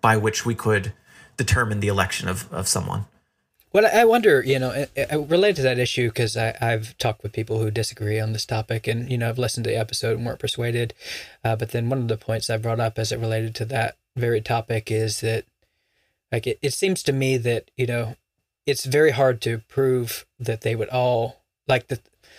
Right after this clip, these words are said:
Speaker 2: like, all the, all the arguments that people are gonna make on the basis of, like, the universal salvation of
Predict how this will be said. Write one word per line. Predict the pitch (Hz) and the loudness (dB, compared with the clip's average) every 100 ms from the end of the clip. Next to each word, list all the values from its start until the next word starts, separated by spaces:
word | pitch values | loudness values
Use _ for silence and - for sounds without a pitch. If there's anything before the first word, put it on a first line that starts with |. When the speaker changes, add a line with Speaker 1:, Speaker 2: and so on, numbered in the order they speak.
| - _ - | -20 _ -4
Speaker 2:
like, | 139 - - | -4 2 8
all | 240 | 8
the, | 208 - - | 8 2 0
all | 185 | 4
the | 185 | 6
arguments | 147 139 127 - | 4 4 0 -2
that | - | -2
people | 127 120 | -2 0
are | 117 | -2
gonna | 113 113 | -2 -4
make | 131 120 113 107 - - _ _ _ _ _ _ _ _ _ - | -2 0 2 0 -4 -14 _ _ _ _ _ _ _ _ _ -2
on | 131 | 0
the | 117 | 2
basis | 120 - 117 - | 0 0 -4 -4
of, | 123 117 110 | -2 -2 -2
like, | 113 - | -4 -4
the | 117 | -4
universal | 120 120 117 123 | -4 -4 -4 -4
salvation | - 117 117 113 - 110 | -2 -2 0 -2 -2 -6
of | - - | -8 -12